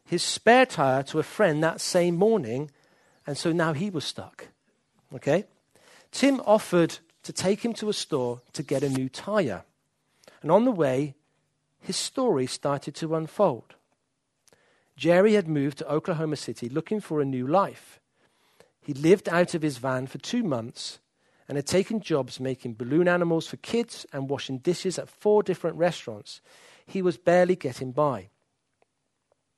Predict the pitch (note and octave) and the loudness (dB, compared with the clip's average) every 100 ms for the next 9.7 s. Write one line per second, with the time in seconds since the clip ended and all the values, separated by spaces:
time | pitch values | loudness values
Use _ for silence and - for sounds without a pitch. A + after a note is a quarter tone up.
0 | _ - - - _ _ - A3+ A#3 D#3+ | _ -20 -20 -20 _ _ 2 2 2 0
1 | D3+ C#3+ - - D#3 - - G3 - D3 | 0 -2 -4 -8 -8 -4 0 0 0 -6
2 | B2 A2+ A2+ - C3+ - B2+ C3+ A#2+ - | -4 -6 -6 -4 -4 -6 -6 -6 -6 -4
3 | D3+ E3 B2+ C3 - C#3 C#3 - B2+ - | -4 -2 -6 -12 -8 -6 -6 -8 -12 -10
4 | G#2+ G#2+ D#3 - _ _ _ C3+ C3+ D3+ | -10 -10 -14 -18 _ _ _ -6 -2 -2
5 | - - - F#3 C#3+ B2+ B2+ C#3+ - B2 | -4 -18 -10 -6 -4 -4 -6 -8 -8 -10
6 | A2+ B2+ B2+ - - F#3 B2 G2 - _ | -10 -10 -12 -12 -12 -10 -10 -12 -18 _
7 | _ _ _ _ D#3+ - A3+ B3 G#3 F#3 | _ _ _ _ -14 0 2 4 4 2
8 | - F#3+ F3+ D3+ D#3 D3+ C3 - F3+ F#3 | 4 6 8 6 2 -2 -4 0 2 2
9 | D3 F3 F#3+ D3 B2 F#3+ | 2 4 4 0 -4 -4